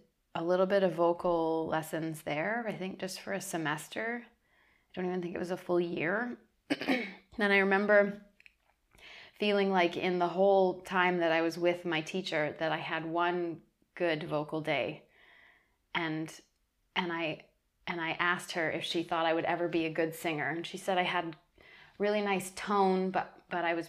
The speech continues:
pitchy. I was flat a lot. And my voice felt like such a struggle. So it was always really hard.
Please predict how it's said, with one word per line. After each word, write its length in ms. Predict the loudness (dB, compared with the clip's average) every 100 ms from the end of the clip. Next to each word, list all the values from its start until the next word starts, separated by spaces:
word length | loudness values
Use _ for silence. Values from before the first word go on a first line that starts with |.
| -10
pitchy. 560 | -4 -2 -2 -4 -6 -8
I 80 | -10
was 120 | -10
flat 420 | -8 -2 0 -2 -4
a 60 |
lot. 360 | -4 -4 -4 -8 -18 -20 -20 -18 -20 -20 -20 -20 _ _
And 160 | 0 4
my 140 | 4
voice 320 | 8 6 6
felt 180 | 8 8
like 140 | 8 6
such 260 | 4 4
a 60 | 2
struggle. 800 | -2 -4 2 4 6 4 4 -2 -10 -18 -20 -20 -20 -18
So 220 | -2 0
it 60 | 2
was 140 | 2 4
always 380 | 6 8 6
really 220 | 4 2 2
hard. 680 | -2 0 4 6 4 2